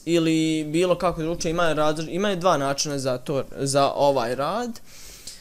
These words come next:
Ali sad ću vam pokazati kako da s-, numerišete stranice i da, ovaj, neću vam pokazivati kako sadržaj napraviti, pošto i ovo vam je dovoljno.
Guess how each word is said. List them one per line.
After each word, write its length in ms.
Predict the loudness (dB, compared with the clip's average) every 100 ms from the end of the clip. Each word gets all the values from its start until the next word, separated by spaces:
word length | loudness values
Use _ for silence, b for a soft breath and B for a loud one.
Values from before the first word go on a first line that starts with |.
| B B 4
Ali 300 | 6 8 6
sad 240 | 6 6
ću 80 | 4
vam 80 | 4
pokazati 380 | 4 6 4 4
kako 220 | 2 4
da 120 | 2
s-, 100 | 0
numerišete 640 | 0 4 4 4 2 0
stranice 760 | -2 2 2 2 2 2 2 0
i 320 | -2 -2 0 0
da, 440 | 2 4 6 6
ovaj, 540 | 4 2 4 2 0 0
neću 300 | 2 4 4
vam 60 | 0
pokazivati 340 | -2 -2 -2
kako 180 | -2 -2
sadržaj 360 | -2 -2 -2 -4
napraviti, 400 | -2 -2 -4 -2
pošto 340 | -2 0 -2 -2
i 160 | 2
ovo 200 | 4 4
vam 160 | 2 0
je 60 |
dovoljno. 420 | -4 -6 -8 -10